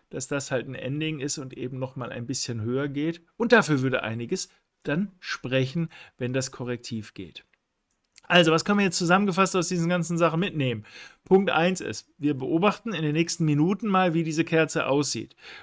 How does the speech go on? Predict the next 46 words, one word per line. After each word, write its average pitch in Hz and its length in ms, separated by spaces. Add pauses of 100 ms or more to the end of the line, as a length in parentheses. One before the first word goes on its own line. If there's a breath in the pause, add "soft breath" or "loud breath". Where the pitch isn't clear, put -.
(100)
Bleibt 170 320
die 175 80
ungefähr 175 500
so, 147 340
schick 135 300
ist 131 120
noch 131 120
ein 127 60
bisschen 131 280
Pinöckelchen 135 640
unten, 143 360
ist 127 160
okay, 151 400
aber 127 240 (300 loud breath)
wenn - 120
der 123 100
Körper 147 340
noch 131 80
ein 120 80
bisschen 127 300
rot 123 340
hier 123 180
runter 151 300
geht, 131 280
wäre 139 160
jetzt 131 180
schön, 123 400
dann 113 160
hätten 135 160
wir 127 60
das 117 140
so 123 60
ein 120 60
bisschen 120 260
aufgeräumter. 151 720 (720 loud breath)
Dann 160 220
wäre 180 260
die 160 140
Erwartungshaltung, 165 1000
dass 151 200
wir 139 120
zumindest 180 680
mal 180 200
realistische 160 640
Chancen 143 460
haben, 131 380